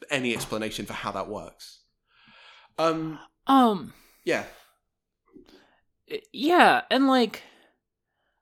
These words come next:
Speaker 2: the moment that, the, the moment of me deciding,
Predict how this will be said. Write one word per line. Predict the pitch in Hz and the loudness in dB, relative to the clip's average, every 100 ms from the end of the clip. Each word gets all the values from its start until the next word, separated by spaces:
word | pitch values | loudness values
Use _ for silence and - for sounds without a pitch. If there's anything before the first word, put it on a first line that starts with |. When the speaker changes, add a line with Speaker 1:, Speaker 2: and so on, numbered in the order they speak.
| _ _ _ _ | _ _ _ _
Speaker 2:
the | 190 180 196 | -16 -2 0
moment | 196 202 240 285 277 233 180 - _ _ - | 2 4 6 6 4 2 -4 -14 _ _ -20
that, | 175 156 165 147 131 - - _ _ _ _ _ _ _ _ _ _ _ _ _ | -8 2 6 6 4 -6 -20 _ _ _ _ _ _ _ _ _ _ _ _ _
the, | 156 190 175 | 2 2 2
the | - 165 | -2 0
moment | 180 220 240 226 - | 4 6 6 4 4
of | 165 | 2
me | 151 170 | 2 2
deciding, | 165 - 170 151 143 131 | 2 6 6 8 6 2